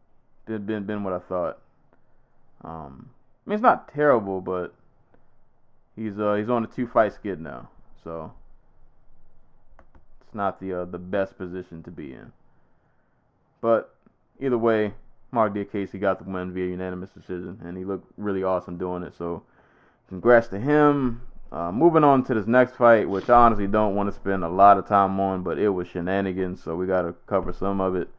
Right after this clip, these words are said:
Uh, <laughs> Saperbek Safarov and Nikolai,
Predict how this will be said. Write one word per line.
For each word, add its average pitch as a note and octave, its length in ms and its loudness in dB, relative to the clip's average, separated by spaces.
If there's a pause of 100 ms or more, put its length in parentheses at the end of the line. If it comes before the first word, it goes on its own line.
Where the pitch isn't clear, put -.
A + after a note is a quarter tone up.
(540)
Uh, - 220 0
<laughs> - 380 6 (1300)
Saperbek C#3 920 4
Safarov G#2+ 720 6 (800)
and F#2 420 -4
Nikolai, C3+ 840 8